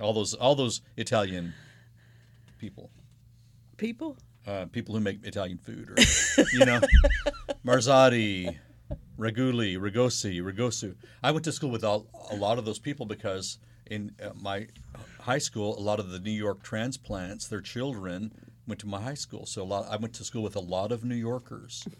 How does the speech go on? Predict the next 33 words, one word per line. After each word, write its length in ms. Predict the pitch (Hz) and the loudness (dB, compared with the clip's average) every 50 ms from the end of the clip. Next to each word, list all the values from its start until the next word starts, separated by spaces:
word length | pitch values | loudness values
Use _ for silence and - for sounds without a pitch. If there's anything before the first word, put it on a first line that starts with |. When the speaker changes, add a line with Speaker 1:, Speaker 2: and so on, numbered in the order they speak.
| - | -8
Speaker 2:
Hmm. 380 | - 349 339 226 151 156 - - 135 135 | -6 -4 -4 -4 -4 -6 -8 -10 -8 -8
Speaker 1:
in, 380 | 107 104 95 90 90 87 90 92 | -6 -6 -4 -6 -6 -6 -6 -8
uh, 160 | 95 95 92 - - - - - | -10 -12 -14 -16 -20 -20 -18 -12
Rio 180 | 104 104 101 95 | -8 -8 -6 -6
Rancho, 480 | 95 95 95 90 - - 92 87 85 78 - - - - - - - | -6 -8 -8 -10 -12 -12 -12 -12 -12 -14 -20 -20 -20 -20 -20 -18 -14
New 100 | 98 95 | -10 -10
Mexico. 480 | 90 85 - - 104 - - - - - - - - | -10 -10 -12 -14 -16 -16 -18 -20 -20 -20 -20 -16 -12
Speaker 2:
Why 200 | 160 165 185 208 | -10 -8 -8 -8
did 180 | 214 247 202 | -8 -10 -8
they 100 | - 220 | -8 -8
come 400 | 214 - - 240 226 208 208 202 196 | -8 -8 -10 -8 -8 -6 -6 -8 -10
to 300 | 196 - 202 202 202 185 | -10 -10 -8 -6 -6 -6
New 160 | - 175 180 | -6 -6 -6
Mexico 420 | 180 180 180 190 196 - 175 165 120 | -6 -6 -8 -8 -8 -10 -8 -4 -2
Speaker 1:
It 120 | 127 - | -2 0
was 120 | 135 127 110 | 0 -2 0
Speaker 2:
from 100 | - 113 | 0 2
Speaker 1:
like, 220 | 110 117 120 - | 2 2 0 0
Speaker 2:
New 160 | - 170 175 | -2 -4 -4
York? 320 | 175 180 202 247 262 170 139 | -4 -4 -4 -4 -2 -2 -2
Speaker 1:
it 40 | |
was 120 | 123 117 127 | -4 0 -2
like 180 | 127 120 - | -2 -2 -2
a 60 | 120 110 | -6 -8
snowbird 560 | - - 120 120 127 127 107 107 104 90 - | -8 -6 -2 -2 -2 -2 -2 -4 -4 -6 -4
type 240 | - 107 95 - 104 | -6 -6 -6 -4 -8
of 140 | 92 85 92 | -10 -8 -8
a, 300 | 92 98 101 104 113 - - | -8 -8 -8 -10 -12 -14 -12
you 120 | 110 107 104 | -10 -8 -6
know, 80 | 101 | -6
they, 220 | 92 101 101 110 107 107 - - - - | -4 -4 -4 -4 -6 -10 -16 -20 -16 -12
I 60 | - 92 | -12 -8
think 220 | - 127 120 - | -8 -8 -8 -8